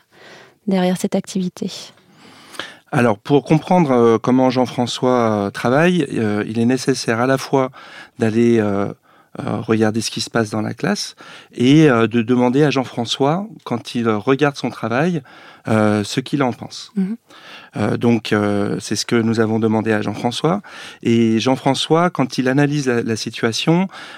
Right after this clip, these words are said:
Speaker 2: euh, ce qu'il a en tête, c'est de pouvoir permettre aux élèves de, d'analyser par eux-mêmes la situation, avec l'idée qu'en amont,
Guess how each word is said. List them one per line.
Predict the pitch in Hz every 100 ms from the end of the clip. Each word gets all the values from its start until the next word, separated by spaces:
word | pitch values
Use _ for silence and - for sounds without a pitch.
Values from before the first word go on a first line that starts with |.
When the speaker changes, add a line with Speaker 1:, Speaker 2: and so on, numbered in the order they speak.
| -
Speaker 2:
euh, | 117 110 107
ce | 101
qu'il | - 127 120
a | 113 107 104 - -
en | 135
tête, | 135 147 - 202 202 - - -
c'est | - 131 120
de |
pouvoir | - 160 143 123
permettre | - 143 139 131 -
aux |
élèves | 120 123 127 175 170 131
de, | - 110 123 120 117 113 117 120 - -
d'analyser | 117 139 151 147 139 123 139 175 -
par | - 165 151
eux-mêmes | 127 147 190 - _ _ _ -
la | 123 139
situation, | - 135 - 123 - 117 _ _ _ _ _ _ _ _ -
avec | 113 123 120
l'idée | 131 123 170
qu'en | 180 131 117 - 131 147
amont, | 135 123 196